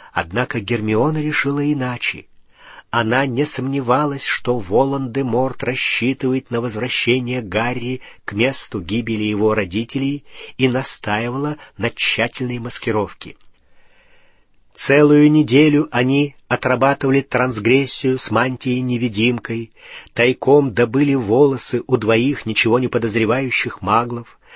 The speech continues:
совершавших рождественские покупки, и только тогда Гермиона согласилась отправиться в путь. Они собирались явиться в Годрикову впадину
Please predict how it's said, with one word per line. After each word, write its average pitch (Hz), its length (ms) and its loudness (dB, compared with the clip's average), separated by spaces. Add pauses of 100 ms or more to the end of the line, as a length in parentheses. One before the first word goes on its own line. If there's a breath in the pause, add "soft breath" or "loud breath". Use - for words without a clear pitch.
совершавших 113 800 0
рождественские 107 880 -2
покупки, 117 720 -4 (520 loud breath)
и 127 100 2
только 120 480 0
тогда 92 680 -2
Гермиона 123 1120 2 (360 loud breath)
согласилась 156 1120 -2 (100)
отправиться 127 800 -4
в - 120 -20
путь. - 380 -12 (2000 soft breath)
Они 165 220 2
собирались 185 560 0
явиться 135 480 0
в 87 160 -12
Годрикову 110 640 0
впадину 180 720 -2